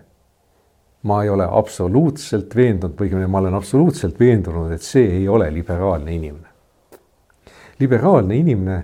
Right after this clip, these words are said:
sobib ainult pajatsiks ja et ta siis rahulikult välja sureks. Kohas nagu New York. Teatud mõttes see ei ole ju elavate inimeste linn, see on surmalinn.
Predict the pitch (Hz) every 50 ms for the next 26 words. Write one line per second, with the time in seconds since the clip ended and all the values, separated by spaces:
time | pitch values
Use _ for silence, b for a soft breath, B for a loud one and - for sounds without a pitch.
0 | - - _ - - 156 170 135 104 90 101 131 156 156 131 101 90 - - -
1 | - _ _ _ _ _ _ _ _ _ _ _ _ _ _ _ _ _ _ _
2 | _ _ _ _ _ _ _ _ _ _ _ _ _ _ _ _ _ _ _ _
3 | _ _ _ _ _ _ _ _ _ _ _ - 147 151 135 98 90 - - 113
4 | 98 - - - - _ _ _ _ _ - - 151 147 151 127 92 85 - 107
5 | 113 113 110 95 82 - 92 82 - 98 92 82 71 71 76 - 90 78 76 78
6 | _ - - _ _ _ _ _ _ _ _ _ _ _ _ _ b b b b
7 | b b b b b b b - 202 202 190 165 - - 185 170 185 190 196 190
8 | 185 190 175 127 - - - - - - - _ _ _ _ _ _ _ _ _
9 | _ - - - - - B B B B B - 226 220 208 156 156 208 226 220
10 | - 127 - - - 165 156 160 151 151 170 185 170 127 117 123 131 143 160 -
11 | 135 98 95 95 98 95 - 139 123 98 92 90 - - 131 135 135 120 113 123
12 | 139 139 - 180 151 113 107 101 95 113 117 82 73 76